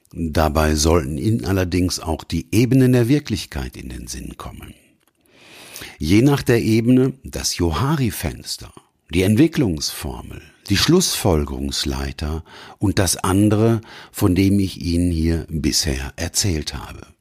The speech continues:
Alles vernetzt sich miteinander und wird früher oder später in Ihnen, so hoffe ich, zu einer hellen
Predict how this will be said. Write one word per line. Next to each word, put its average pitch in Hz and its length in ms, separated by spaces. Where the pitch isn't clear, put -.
Alles 64 520
vernetzt 95 500
sich - 200
miteinander 104 680
und 82 220
wird 82 160
früher 135 580
oder 82 220
später 117 720
in 123 220
Ihnen, 98 880
so 85 240
hoffe 104 260
ich, 90 420
zu - 340
einer 78 280
hellen 78 600